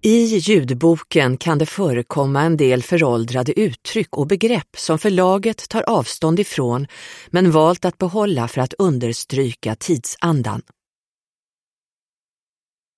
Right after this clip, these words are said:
Kapitel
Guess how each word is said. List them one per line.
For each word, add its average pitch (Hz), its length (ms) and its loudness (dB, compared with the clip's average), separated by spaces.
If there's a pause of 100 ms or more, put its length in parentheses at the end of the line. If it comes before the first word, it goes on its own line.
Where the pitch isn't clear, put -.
(1500)
Kapitel 135 880 -2